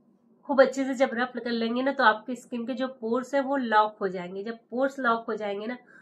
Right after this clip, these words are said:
तो स्किन में जो कलर वो, वो अंदर तक penetrate नहीं होगा। उसको खूब अच्छे से रब करके moisturizer लगा करके फिर जाइएगा होली खेलने, देखिएगा आपकी स्किन के अंदर तक वो कलर penetrate नहीं होगा। क्योंकि बर्फ क्या करता है ना, आइस क्या करता है,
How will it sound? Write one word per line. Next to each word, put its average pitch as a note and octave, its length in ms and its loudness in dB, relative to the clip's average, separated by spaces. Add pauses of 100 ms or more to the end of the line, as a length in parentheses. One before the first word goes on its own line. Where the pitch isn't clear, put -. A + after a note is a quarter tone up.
(180)
तो A#3 100 -4
स्किन A#3 300 -8
में A#3+ 160 -4
जो A#3+ 100 -6 (180)
कलर A#3 340 0
वो, A3+ 300 -6 (320)
वो B3+ 160 6
अंदर A3+ 340 2
तक A#3 220 -10
penetrate G3+ 420 -4
नहीं F#3 120 -8
होगा। G3 220 -10 (520)
उसको C#4 140 -8
खूब C#4 240 2
अच्छे C4 220 -4
से C4+ 140 0
रब G#3 280 0
करके B3 260 -4
moisturizer A3 680 0
लगा G3+ 300 4
करके A#3+ 360 -6
फिर C#4 320 -4
जाइएगा G#3 400 -2
होली G3 280 -4
खेलने, G#3+ 300 -8
देखिएगा A3+ 380 -6
आपकी A3+ 320 -6
स्किन A#3+ 420 -8
के C4+ 160 -4
अंदर A3+ 440 -6
तक C4 280 -4
वो B3+ 60 -6
कलर G#3+ 420 -4
penetrate A3 500 -8
नहीं A3 140 -2
होगा। A3 120 -4
क्योंकि A#3 380 -8 (460)
बर्फ A#3+ 520 0
क्या B3+ 120 2
करता A3+ 280 -4
है B3+ 160 -2
ना, A3+ 180 -4
आइस A3 200 -2
क्या A3+ 160 -6
करता A3 320 -6
है, A#3+ 120 -6